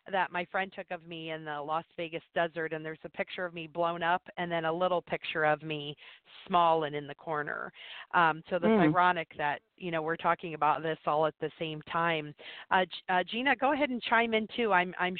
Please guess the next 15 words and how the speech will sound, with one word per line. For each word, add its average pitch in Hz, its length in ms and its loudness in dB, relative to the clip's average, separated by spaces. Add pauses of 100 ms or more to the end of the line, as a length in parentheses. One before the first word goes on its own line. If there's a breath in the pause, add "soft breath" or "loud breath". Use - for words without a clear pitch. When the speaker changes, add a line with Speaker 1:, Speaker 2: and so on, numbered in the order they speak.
Speaker 1:
sure, 202 360 2 (360 loud breath)
uh, 180 140 6
you 214 400 -4
definitely 175 560 -2
found 175 220 -2
a 165 80 -2
difference 170 420 -8
in 160 120 -10
yourself 165 540 -2
and, 156 260 -10
and 160 180 -6
having 165 340 -4
a 156 80 -2
voice 160 340 -6 (220)
when, 151 400 -4